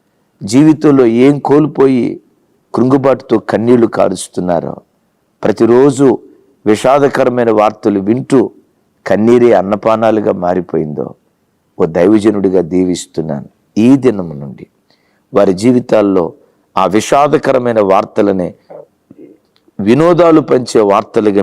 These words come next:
మీరు మార్చుదురుగాక. ఎవరిని బట్టి కృంగిపోయారో వారిని బట్టే గంతులు వేసే దినాలు యేసు నామములో ఈ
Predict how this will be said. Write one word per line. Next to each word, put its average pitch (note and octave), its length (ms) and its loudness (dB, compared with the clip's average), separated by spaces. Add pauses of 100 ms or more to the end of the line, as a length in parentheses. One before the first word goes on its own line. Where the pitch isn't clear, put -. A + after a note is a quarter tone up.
మీరు F2 160 -2 (100)
మార్చుదురుగాక. E2 880 -6 (720)
ఎవరిని C#3 520 0
బట్టి F#3+ 320 0
కృంగిపోయారో A#2+ 760 0 (520)
వారిని A#2 440 0
బట్టే B2 240 0 (200)
గంతులు D#3 400 2
వేసే D#3 360 2 (180)
దినాలు A#2+ 400 0 (560)
యేసు F3 520 2
నామములో E3+ 560 2
ఈ D3 120 2